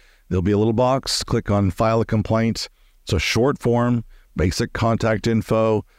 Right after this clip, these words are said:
little box for narrative, uh, and then you submit that, and that's where this ends up in this division here. Anything you'd add to the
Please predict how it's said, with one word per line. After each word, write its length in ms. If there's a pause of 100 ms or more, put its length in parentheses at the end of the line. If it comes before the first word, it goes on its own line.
(120)
little 180
box 300
for 140
narrative, 840 (380)
uh, 280
and 160
then 120
you 80
submit 420
that, 240
and 220
that's 320
where 140
this 220
ends 220
up 240
in 80
this 140
division 380
here. 160
Anything 280
you'd 140
add 220
to 80
the 200